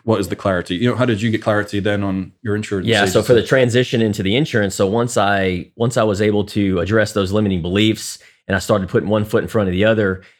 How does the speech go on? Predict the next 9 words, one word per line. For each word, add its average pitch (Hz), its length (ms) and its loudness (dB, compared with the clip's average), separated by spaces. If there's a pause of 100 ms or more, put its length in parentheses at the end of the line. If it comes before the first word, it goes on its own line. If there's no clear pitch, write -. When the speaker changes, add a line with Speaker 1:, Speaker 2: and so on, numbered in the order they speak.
(140)
Speaker 2:
and 95 80 0
I 90 60 -2
started 98 300 -2
taking 98 280 0
action 104 380 -2
and 90 120 -2
staring 98 360 0
it 76 120 -8
down, 98 520 0